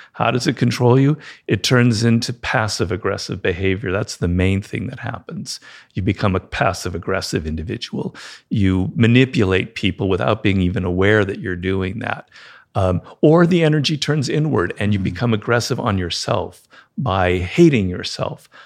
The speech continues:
Speaker 1: I call it, uh, what another psychologist calls it the internal saboteur. You sabotage yourself. And so that aggressive energy attacks you. It's gotta go somewhere.
Speaker 2: Yeah.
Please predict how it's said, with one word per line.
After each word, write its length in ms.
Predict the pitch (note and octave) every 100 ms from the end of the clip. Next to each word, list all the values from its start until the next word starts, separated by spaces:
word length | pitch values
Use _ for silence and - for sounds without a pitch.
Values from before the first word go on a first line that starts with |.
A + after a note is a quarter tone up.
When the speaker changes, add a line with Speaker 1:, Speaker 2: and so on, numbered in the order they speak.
| - _ - -
Speaker 1:
I 100 | -
call 280 | - A#2+ G#2+
it, 240 | G#2 - -
uh, 140 | G2
what 300 | G2+ - -
another 320 | G2+ G#2+ G#2+
psychologist 560 | - A#2 - F#2+ B2+ -
calls 200 | C3+ -
it 60 |
the 220 | G#2 G#2+ G2 - -
internal 500 | A2 - - A2 G#2+
saboteur. 880 | - G2+ F#2 F2+ - G#2+ E2 E2 - - - -
You 80 | A2
sabotage 720 | - C#3+ C3 A2+ G#2 F#2 -
yourself. 640 | - - - A2 - - - - - -
And 80 | D#3+
so 120 | B2
that 260 | A2+ A2+
aggressive 480 | C3+ G#2 B2+ A#2+ B2
energy 540 | A2 A2 G#2 A2 G#2 - - _ -
attacks 640 | - - C3 G2+ - -
you. 340 | A2+ A#2 B2 A#2+
It's 140 | -
gotta 240 | F#3+ G3
go 100 | D#3
somewhere. 540 | C#3+ - D3+ C3 F2 C3
Speaker 2:
Yeah. 260 | A2 G2